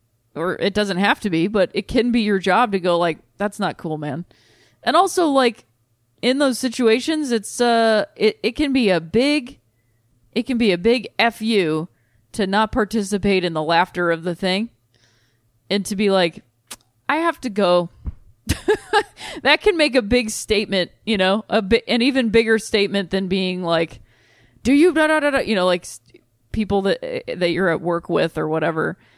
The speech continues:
and just going like, "Mm, I gotta go back to work."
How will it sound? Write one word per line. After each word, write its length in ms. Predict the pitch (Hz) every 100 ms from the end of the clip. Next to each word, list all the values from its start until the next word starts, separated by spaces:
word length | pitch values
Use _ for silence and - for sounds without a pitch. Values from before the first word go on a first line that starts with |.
| _
and 160 | - 185
just 220 | 180 -
going 260 | 175 160 156
like, 340 | 156 147 - - _ _ -
"Mm, 440 | 214 220 220 214 - _ _ _ _ _ _ _
I 140 | 196 226
gotta 220 | 240 220
go 140 | 202
back 200 | 190 180
to 100 | 190
work." 400 | 160 160 156 -